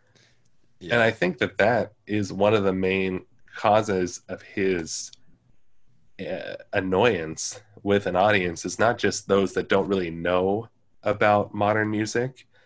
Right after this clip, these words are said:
Speaker 2: but those that think they know enough about modern music to give a critique on its value and its validity as a piece of art, which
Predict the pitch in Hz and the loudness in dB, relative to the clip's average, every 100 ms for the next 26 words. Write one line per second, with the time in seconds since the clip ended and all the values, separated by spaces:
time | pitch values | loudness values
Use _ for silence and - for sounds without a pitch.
0 | _ 101 101 113 104 98 87 - - 160 | _ -4 4 4 4 0 0 -6 -4 -2
1 | 170 110 95 87 85 82 85 - 92 92 | -2 -2 -2 0 -2 0 -2 -4 -6 -2
2 | 123 131 98 95 90 87 87 87 87 85 | -2 -2 0 2 2 -2 -2 -4 -6 -4
3 | 87 80 - - - _ _ - 117 113 | -6 -8 -14 -20 -20 _ _ -8 -4 0
4 | 113 101 92 - - 107 95 - 92 87 | 0 0 -2 -8 -6 -4 -4 -4 -6 -6
5 | 76 80 85 92 90 85 85 82 82 _ | -8 -10 -4 -2 -2 -6 -6 -8 -12 _
6 | _ - - 104 95 - 95 90 104 101 | _ -20 -4 -2 -2 -2 -4 0 0 0
7 | 92 87 82 - _ - _ - - - | -2 -4 -8 -12 _ -20 _ -20 -18 -2
8 | 95 95 85 - - _ _ - 98 - | 0 0 -4 -10 -14 _ _ -10 -8 -4
9 | 101 - 82 92 76 - _ _ _ _ | -4 -2 0 0 -2 -10 _ _ _ _
10 | - _ 92 92 87 - - | -20 _ -4 -2 -2 -6 -14